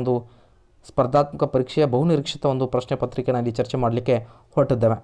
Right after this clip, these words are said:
ಮೊದಲನೇ ಪ್ರಶ್ನೆ ನಿಮ್ಮ ಸ್ಕ್ರೀನ್ ಮೇಲೆ ಈ ರೀತಿಯಾಗಿದೆ. ಮೊದಲನೇ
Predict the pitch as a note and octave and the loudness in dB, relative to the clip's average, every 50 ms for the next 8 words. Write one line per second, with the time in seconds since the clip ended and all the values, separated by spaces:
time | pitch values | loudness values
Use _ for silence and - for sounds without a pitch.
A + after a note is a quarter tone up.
0 | - _ _ _ _ _ _ B2 B2+ B2+ C3 C3 A#2 A2+ C#3+ C#3+ - - D3+ C3+ | -16 _ _ _ _ _ _ 0 0 2 2 0 0 0 -2 -2 -2 -2 -2 0
1 | B2+ A#2+ A#2 A2+ A2+ - - C3+ B2+ A#2+ A2 A2 - - C#3 C#3 B2 - - A2+ | 0 0 -2 -2 -4 -4 -4 -2 0 0 0 0 0 0 -2 -2 0 0 0 0
2 | G2+ A2 G#2+ - - - - - _ _ _ _ _ _ _ _ _ _ _ _ | 2 0 -2 -2 -4 -14 -20 -20 _ _ _ _ _ _ _ _ _ _ _ _
3 | _ _ _ _ _ _ _ _ _ _ _ _ _ _ _ _ _ _ _ _ | _ _ _ _ _ _ _ _ _ _ _ _ _ _ _ _ _ _ _ _
4 | _ _ D3 D3+ D3+ D#3 | _ _ 2 4 4 4